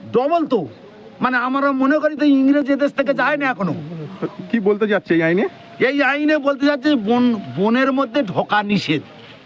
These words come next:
Speaker 1: মানে ইংরেজরা এক সময় চালু করতে চেয়েছিল, কিন্তু স্বদেশীদের চাপে পড়ে চালু করতে পারেনি। এদেশের মানুষকে, মানুষের চাপে পড়ে কিন্তু চালু করতে পারেনি,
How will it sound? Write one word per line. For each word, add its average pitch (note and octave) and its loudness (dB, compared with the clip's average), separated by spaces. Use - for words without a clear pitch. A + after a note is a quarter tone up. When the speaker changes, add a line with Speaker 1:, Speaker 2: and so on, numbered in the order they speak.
Speaker 1:
মানে A3+ -2
ইংরেজরা C4 2
এক - -2
সময় A#3+ 0
চালু A3+ -2
করতে A3+ 0
চেয়েছিল, A#3+ -2
কিন্তু A3+ 0
স্বদেশীদের G#3 0
চাপে F#3+ -2
পড়ে A3 0
চালু F#3 -4
করতে F#3 -4
পারেনি। D3+ -4
এদেশের A#3+ -2
মানুষকে, A#3 0
মানুষের G#3 0
চাপে G3+ -2
পড়ে A#3 0
কিন্তু G#3 -2
চালু G3+ -2
করতে G3+ -2
পারেনি, E3+ -2